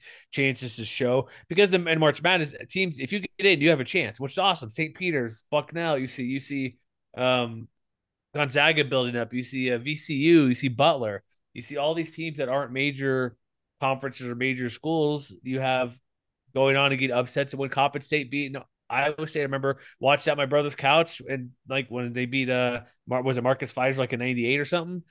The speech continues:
It's like, they're, that's more exciting and amazing. Everybody has a chance. Football, it's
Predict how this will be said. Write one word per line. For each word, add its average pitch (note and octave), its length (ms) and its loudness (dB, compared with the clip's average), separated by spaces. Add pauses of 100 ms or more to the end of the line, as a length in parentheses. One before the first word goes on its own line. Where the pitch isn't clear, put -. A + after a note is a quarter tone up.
(460)
It's - 100 -4
like, E3 300 2
they're, E3+ 320 0
that's F3+ 320 4 (320)
more C#3+ 340 2
exciting D3+ 640 0
and B2 160 -4
amazing. F3 640 -4 (720)
Everybody F3 260 8
has D#3 100 2
a C#3 40 -10
chance. B2 240 0
Football, D#3+ 360 6
it's D#3 160 -2